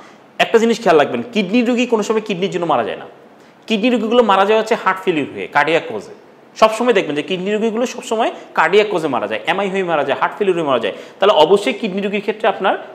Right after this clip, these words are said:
অবশ্যই ischemic heart ডিজিজটাকে আপনাকে evaluation করতে হবে এবং চিকিৎসা করতে হবে। তারপর হচ্ছে যেটা বললাম, referral। আর এটা মনে রাখবেন যে কথাটা বলতেছিলাম যে never ever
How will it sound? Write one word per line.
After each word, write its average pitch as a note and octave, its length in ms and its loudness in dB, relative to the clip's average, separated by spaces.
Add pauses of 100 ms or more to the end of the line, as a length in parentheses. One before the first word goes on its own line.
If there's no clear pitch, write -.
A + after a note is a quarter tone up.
(140)
অবশ্যই F3 280 -2
ischemic G3+ 400 -6 (100)
heart D3 160 0
ডিজিজটাকে F#3 420 -4
আপনাকে F3+ 220 -2
evaluation D3+ 380 0
করতে E3+ 240 -6
হবে G#3 80 2
এবং G3+ 160 -2
চিকিৎসা A2+ 300 -12
করতে F2 240 -14
হবে। D#2+ 160 -10 (280)
তারপর F3+ 260 2
হচ্ছে G3+ 180 -2
যেটা F#3 160 0
বললাম, G#3 360 -2
referral। G#2 300 -6 (360)
আর G#3 140 2 (120)
এটা G#3+ 160 2
মনে G3 180 2
রাখবেন F#3 240 2
যে E3+ 120 0
কথাটা F3 200 2
বলতেছিলাম E3 460 -2
যে F#3 160 2 (380)
never G3 340 4 (120)
ever G3 340 2